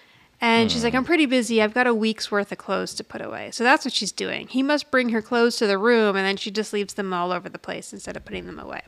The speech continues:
Speaker 1: like a child. And he's like, "It's actually two weeks, but, you know, who's counting?"
Speaker 2: Mm.
Speaker 1: So he wants to talk about Jesse, and she doesn't. So we've noticed this pattern with Sam, where she has a real avoidance to anything that has to do with feelings.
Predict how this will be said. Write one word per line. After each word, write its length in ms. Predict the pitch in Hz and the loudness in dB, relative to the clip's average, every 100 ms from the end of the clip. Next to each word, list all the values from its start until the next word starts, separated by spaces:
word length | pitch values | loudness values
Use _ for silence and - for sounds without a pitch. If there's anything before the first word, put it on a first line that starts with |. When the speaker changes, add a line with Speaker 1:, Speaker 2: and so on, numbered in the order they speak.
| _ _ | _ _
Speaker 1:
like 220 | - - | -16 -12
a 140 | - 196 - _ _ _ - | -14 -16 -20 _ _ _ -12
child. 400 | 202 - - - _ _ _ _ - - | -12 -12 -20 -20 _ _ _ _ -14 -2
And 80 | 269 | 2
he's 120 | 269 | 4
like, 140 | 262 | 4
"It's 100 | 294 | 6
actually 320 | 370 370 339 | 4 6 2
two 240 | 294 320 302 | 2 2 4
weeks, 360 | 359 381 - | 2 0 -4
but, 240 | - 226 247 | 0 0 2
you 80 | 311 | -2
know, 160 | - - | -6 -8
who's 160 | 311 - | -10 -10
counting?" 360 | - - 220 - - | -14 -16 -18 -20 -12
Speaker 2:
Mm. 260 | 104 98 - _ _ _ - | -10 -8 -10 _ _ _ -2
Speaker 1:
So 100 | 269 | 4
he 140 | 339 | 6
wants 240 | 381 403 294 | 6 4 2
to 60 | |
talk 220 | 262 240 240 | 2 4 6
about 240 | 214 208 | 4 4
Jesse, 560 | 202 180 - - - - | 2 0 -2 -8 -8 -6
and 180 | 220 214 | -4 -2
she 200 | - 208 | -2 -2
doesn't. 500 | - - - - - - | -6 -10 -14 -14 -16 -2
So 160 | 285 | 2
we've 220 | 277 311 | 4 4
noticed 380 | 311 427 523 - | 4 4 2 0
this 120 | 349 | -4
pattern 500 | - - 320 370 262 | -2 -2 0 0 0
with 120 | 247 - | -4 -6
Sam, 520 | - 175 - - 208 _ | -6 -4 -6 -10 -16 _
where 220 | 226 226 | 2 2
she 200 | 220 294 | 2 0
has 180 | 302 349 | 0 0
a 80 | 359 | 0
real 320 | 277 339 339 | 2 4 6
avoidance 640 | 247 202 233 233 208 196 - | 4 4 2 2 0 -2 -8
to 160 | 233 | -8
anything 520 | 214 214 214 214 208 196 | -4 -4 -4 -2 -2 0
that 300 | 175 170 _ _ _ _ | 0 0 _ _ _ _
has 220 | 208 196 | -10 -10
to 80 | - | -8
do 120 | 190 180 | -6 -6
with 140 | 170 | -8
feelings. 680 | - - - - - - | -16 -16 -18 -20 -18 -18